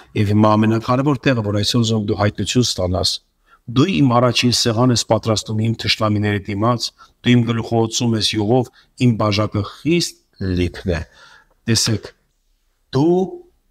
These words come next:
իմ առաջ սեղան ես պատրաստում իմ թշնամիների դիմաց։ Գիտեք, ես առաջ մտածում էի, թշնամիները միշտ լինում են։ Միշտ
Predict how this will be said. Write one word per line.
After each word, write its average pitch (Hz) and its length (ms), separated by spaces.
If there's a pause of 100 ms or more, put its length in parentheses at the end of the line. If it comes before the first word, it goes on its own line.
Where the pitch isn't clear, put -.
(100)
իմ 127 360 (160)
առաջ 113 400
սեղան 123 380
ես - 120
պատրաստում 104 540
իմ 104 100
թշնամիների 95 560
դիմաց։ 95 380 (480)
Գիտեք, 208 180
ես 147 160
առաջ 139 240
մտածում 117 460
էի, 92 180
թշնամիները 170 560
միշտ 113 240
լինում 95 300
են։ 80 80 (1700)
Միշտ - 320